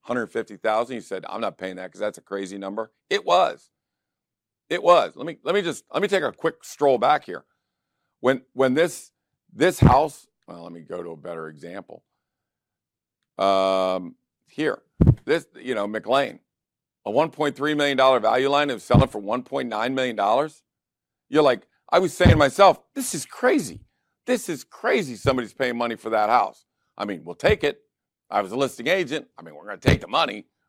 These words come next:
right? But it was crazy. All right, here it comes back down.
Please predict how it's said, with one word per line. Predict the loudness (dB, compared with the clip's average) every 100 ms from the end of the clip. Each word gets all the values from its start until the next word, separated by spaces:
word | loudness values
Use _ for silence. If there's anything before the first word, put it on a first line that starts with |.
| -2
right? | 0 0 _ _ _ _ _ _ _ 4
But | 6 6 0 _ _ _ _ _ _ _
it | -20
was | -20
crazy. | -4 0 0 -2 _ _ _
All | -12
right, | -10
here | -10 -12
it |
comes | -12 -14
back | -12 -14 -10
down. | -12 -12